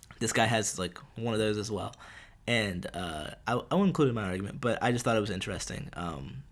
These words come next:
because I think, you know, obviously I think Andre three thousand is a great feature artist. He's not the one I picked today,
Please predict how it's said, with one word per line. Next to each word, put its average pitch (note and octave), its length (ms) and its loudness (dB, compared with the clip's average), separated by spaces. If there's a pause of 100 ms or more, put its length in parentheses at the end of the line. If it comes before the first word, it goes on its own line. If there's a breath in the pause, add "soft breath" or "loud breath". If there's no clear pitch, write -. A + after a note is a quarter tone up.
(120)
because A2 220 0
I A#2 160 6
think, C3 460 0
you F#2 80 -10
know, D#2+ 80 -10
obviously E2 280 -8
I - 20 -8
think - 180 -8
Andre D2 160 -10
three - 140 -14
thousand - 280 -10
is - 80 -18
a - 20 -16
great - 220 -6
feature A#2+ 320 -4
artist. A#2 400 -4
He's C3 100 0
not C3 140 2
the B2 80 -2
one B2 80 -2
I A2+ 60 -6
picked - 260 -4
today, E3+ 480 2